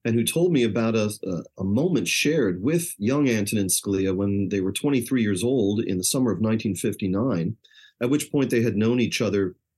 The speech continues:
uh, for quite a while at that point, ten years, and they were very close. Um, they played hoops together.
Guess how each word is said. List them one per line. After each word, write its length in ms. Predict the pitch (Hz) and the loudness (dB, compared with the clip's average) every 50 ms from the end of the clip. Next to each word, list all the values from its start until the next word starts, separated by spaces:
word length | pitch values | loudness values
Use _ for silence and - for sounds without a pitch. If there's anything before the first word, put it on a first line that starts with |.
| _ _ _ _ _ _ _ _ _ _ _ _ _ _ - | _ _ _ _ _ _ _ _ _ _ _ _ _ _ -8
uh, 280 | - 107 101 101 95 92 | -4 -2 -2 -2 -2 -4
for 260 | - - - 104 101 | -6 -4 -4 -4 -4
quite 260 | 98 - - 127 113 | -4 -4 -2 -2 0
a 60 | 104 | 0
while 320 | 101 110 123 131 107 90 87 | 0 0 0 0 0 -2 -4
at 60 | 85 | -4
that 220 | - 87 87 - | -6 -6 -6 -6
point, 200 | - 90 82 - - | -6 -6 -6 -6 -4
ten 220 | - 117 107 98 | -4 -2 -2 0
years, 400 | 104 123 123 - 82 - - - _ _ - - - - - - - | 0 0 0 -2 -4 -8 -12 -14 _ _ -20 -20 -20 -20 -20 -12 -6
and 140 | 120 123 135 | -2 0 0
they 40 | |
were 120 | 131 120 120 | 2 2 2
very 240 | 131 165 170 - - | 2 2 2 0 0
close. 500 | - - 156 147 - - - - - - _ - - - - _ _ _ - | -2 -2 -2 -2 -2 -4 -8 -10 -12 -14 _ -20 -20 -20 -20 _ _ _ -4
Um, 500 | - 110 107 104 104 104 101 101 101 - - | -2 0 2 2 2 2 0 0 -2 -2 -2
they 260 | - 120 113 113 110 | 0 0 2 2 0
played 320 | 110 - - 117 113 113 - - | -2 -2 -2 0 0 0 -2 -2
hoops 220 | 170 156 160 - | -4 -4 -4 -4
together. 320 | - 120 101 104 92 85 | -4 -4 -2 -2 -4 -4